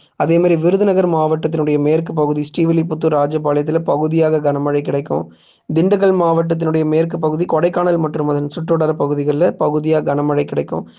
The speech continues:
இப்படிப்பட்ட இடங்கள்ல ஆங்காங்கே விட்டு விட்டு பகுதி பகுதியா தான் நமக்கு கனமழை பதிவாகும். மற்றபடி பெரும்பாலும் லேசான மழை, மிதமான மழை மட்டும்தான். தூத்துக்குடி, ராமநாதபுரம், சிவகங்கை இது போன்ற மாவட்டங்களில் பரவலாக மிதமான மழை மட்டுமே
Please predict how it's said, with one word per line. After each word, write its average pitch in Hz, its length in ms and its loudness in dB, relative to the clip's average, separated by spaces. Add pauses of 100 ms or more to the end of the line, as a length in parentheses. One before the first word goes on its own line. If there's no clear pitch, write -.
(260)
இப்படிப்பட்ட 196 680 0
இடங்கள்ல 180 340 2
ஆங்காங்கே 185 640 0
விட்டு 165 280 0
விட்டு 170 260 -2
பகுதி 175 400 0
பகுதியா 165 440 0
தான் 170 120 0
நமக்கு 165 480 0 (140)
கனமழை 160 500 2
பதிவாகும். 147 500 -2 (380)
மற்றபடி 214 560 0
பெரும்பாலும் 175 500 2
லேசான 180 460 2
மழை, 165 220 2
மிதமான 151 420 0
மழை 143 260 0
மட்டும்தான். 143 440 -6
தூத்துக்குடி, 156 460 0
ராமநாதபுரம், 143 640 0
சிவகங்கை 143 640 -2 (480)
இது 165 100 2
போன்ற 185 280 2
மாவட்டங்களில் 160 640 0
பரவலாக 160 480 2
மிதமான 160 420 0
மழை 151 240 0
மட்டுமே 151 380 -2